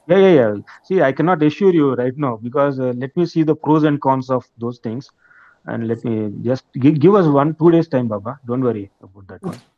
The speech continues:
Sir, if you post in GitHub, you can see which, uh, which each person's contribution was. Yes,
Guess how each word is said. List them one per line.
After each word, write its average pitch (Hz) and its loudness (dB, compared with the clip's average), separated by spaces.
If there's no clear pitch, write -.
Sir, 165 2
if 147 0
you 156 2
post 175 -2
in 175 -2
GitHub, 165 -2
you 156 0
can 156 -2
see 160 -2
which, 160 -2
uh, 135 -4
which 127 -14
each 151 -4
person's 139 -4
contribution 131 -2
was. 117 -8
Yes, 220 -4